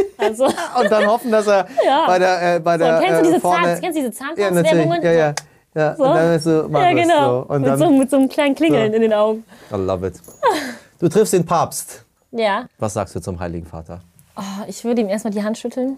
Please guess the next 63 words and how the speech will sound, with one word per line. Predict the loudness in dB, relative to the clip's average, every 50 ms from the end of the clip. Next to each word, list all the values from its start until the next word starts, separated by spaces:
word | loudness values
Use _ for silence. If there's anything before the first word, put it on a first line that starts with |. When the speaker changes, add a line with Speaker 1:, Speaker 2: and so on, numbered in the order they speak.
| -12 -18
Speaker 1:
Das | -18 -10
bringt | -8 -8 -6 -6
ja | -8
Glück. | -6 -4 -6 -6 -6 _ _ _ _ _ _ _ _ _ _ _ _ _ _ _ -12
Ähm, | -10 -8 -8 -8 -8
auch | -8 -8 -6
wenn | -6
man | -6 -6
dafür | -6 -8 -8 -10 -10
viel | -8 -8 -10
zahlen | -8 -8 -8 -6 -6 -6
muss, | -6 -8 -10 -8 -6
wollte, | -6 -6 -6 -8 -14 -8 -6
wollte | -6 -6 -6
ich | -8
mal | -8 -8
meinen | -8 -8 -6
Eltern, | -8 -8 -8 -8 -8 -8 -8 -8
äh, | -8 -10 -10 -10 -12 -14
schenken. | -12 -10 -8 -8 -8 -8 -10 -12 -12 _ -20 -20 -20 -20 -20 -16 -6
Aber | -4 -4 -2
als | -2 -4 -6
ich | -4
dann | -6 -6
gesehen | -4 -6 -6 -6
hab, | -6 -8
dass | -10 -12 -10
man | -10 -10 -10
so | -10 -10
viel | -10 -8
Geld | -6 -4 -6 -6 -6
zahlen | -10 -10 -10 -8 -8
muss, | -10 -10 -12 -14 -14 -14 -12
damit | -10 -10 -10 -8
man | -8 -8
dem | -8 -8 -10 -10 -14 -16 _ -20 -20 -18
Papst | -12 -10 -10 -10 -10 -12
die | -12 -10
Hand | -10 -10 -10
schütteln | -12 -12 -12
kann, | -12 -14
hab | -14 -14
ich's | -16
dann | -14 -12 -12
doch | -12 -12 -12
<laughs> | -10
sein | -4 -2 0 2 2
gelassen. | 2 2 2 0 0 -2 -4 -6 -6 -6
Speaker 2:
Wie | -8 -6
viel | -4 -2 -2
muss | -2 -2 -4
man | -8 -10 -10
denn | -10 -12
zahlen? | -12 -14 -16 -16 -16 -16 -18 -20 -20 -14
Speaker 1:
Ja, | -12 -12 -10 -6 -4
irgendwie, | -2 0 0 0 0 -2 -2 -6
ich | -12 -12
glaub, | -10 -10 -10 -10 -10
was | -12 -12 -8 -8
war | -8 -6
das? | -6 -8 -10 -12 -14 -12
Zweitausendfünfhundert | -10 -10 -10 -10 -8 -6 -4 -2 -2 -2 -2 -2 -4 -2 -2 -2 -4 -2 -2
Euro, | -2 -2 -2 -2 -4 -6 -8 -8